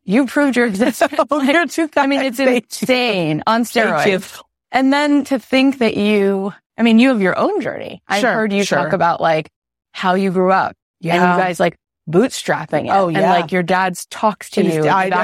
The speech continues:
Speaker 2: know,
Speaker 1: of the cab.
Speaker 2: my dad, the cab driver. Oh my gosh. Yes.
Speaker 1: And that alone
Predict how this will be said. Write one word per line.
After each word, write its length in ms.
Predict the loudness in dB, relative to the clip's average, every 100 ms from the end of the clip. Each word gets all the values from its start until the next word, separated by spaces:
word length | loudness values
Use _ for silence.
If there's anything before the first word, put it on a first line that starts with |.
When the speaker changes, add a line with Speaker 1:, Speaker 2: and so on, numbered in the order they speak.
| 2
Speaker 2:
know, 60 | 0
Speaker 1:
of 60 | 0
the 40 |
cab. 240 | -2 -2 0
Speaker 2:
my 40 |
dad, 200 | 0 -2
the 100 | -2
cab 240 | -2 -2 0
driver. 300 | -2 0 0
Oh 120 | 0
my 140 | -2
gosh. 520 | 0 0 -2 -6 -12
Yes. 360 | -12 -10 -8 -4
Speaker 1:
And 200 | 2 2
that 180 | 2 2
alone 680 | 0 0 2 0 -2 -6